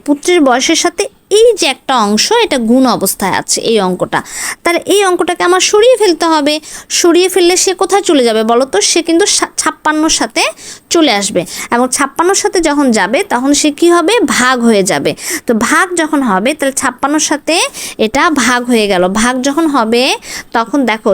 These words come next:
ছাপ্পান্নর সাথে একটু খেয়াল করো, ছাপ্পান্নর সাথে এই যে গুণ তো আমি দিব, এই গুণ দিলে ভাগ হবে, ভাগ হলে উল্টে যাবে, তিন তখন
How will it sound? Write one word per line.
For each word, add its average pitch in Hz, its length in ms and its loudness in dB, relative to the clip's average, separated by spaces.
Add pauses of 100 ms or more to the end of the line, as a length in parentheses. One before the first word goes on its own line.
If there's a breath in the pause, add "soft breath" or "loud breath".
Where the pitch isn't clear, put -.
(140)
ছাপ্পান্নর 285 760 0
সাথে 262 260 -2
একটু - 180 -4 (120)
খেয়াল 254 260 0
করো, 196 120 2 (100)
ছাপ্পান্নর 262 500 -2
সাথে 311 260 -2 (480 loud breath)
এই 233 120 2
যে 233 60 2 (120)
গুণ 311 160 4 (100)
তো 392 120 2
আমি 254 120 0 (100)
দিব, 240 180 2 (140)
এই 302 60 0 (100)
গুণ 302 120 6 (100)
দিলে 339 140 2 (120)
ভাগ 240 140 2 (120)
হবে, 196 160 2 (160)
ভাগ 262 140 2 (100)
হলে 349 160 4 (180)
উল্টে 349 280 4
যাবে, 277 160 -2 (140)
তিন 330 140 2 (160)
তখন 285 180 -2